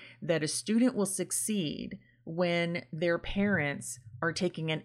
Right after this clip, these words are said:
active role in their children's education. Um, but we took a step back on that for many years, and now we're not. Uh, and so something that hasn't changed is that the natural instinct for a parent is to protect their child.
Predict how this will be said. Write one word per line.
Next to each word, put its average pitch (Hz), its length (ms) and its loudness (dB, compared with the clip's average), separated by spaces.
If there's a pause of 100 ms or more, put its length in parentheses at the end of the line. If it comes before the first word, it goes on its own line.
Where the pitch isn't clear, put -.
active 170 440 0
role 151 320 0
in 160 120 -2
their 147 160 -2
children's 147 680 -6
education. 139 760 -8 (760)
Um, 156 300 0
but 180 140 4
we 226 140 2
took 320 240 -2
a 415 60 0
step - 320 -4
back 240 260 -2
on 160 140 -2
that - 260 -6
for 175 100 -2
many 160 280 -2
years, 151 500 -2
and 165 240 -2
now 220 480 0
we're 156 220 -4
not. 139 320 -4 (520)
Uh, - 40 2
and 165 260 2
so 180 120 0
something 294 420 0
that 190 100 6
hasn't 202 560 4
changed 160 680 -2 (400)
is 165 320 4
that 139 420 0 (400)
the 175 100 6
natural 180 540 4
instinct 175 440 -2
for 156 160 0
a 160 40 0
parent 147 480 -2
is 160 140 -4
to 170 80 -6
protect 160 420 -4
their 135 120 -6
child. 131 500 -6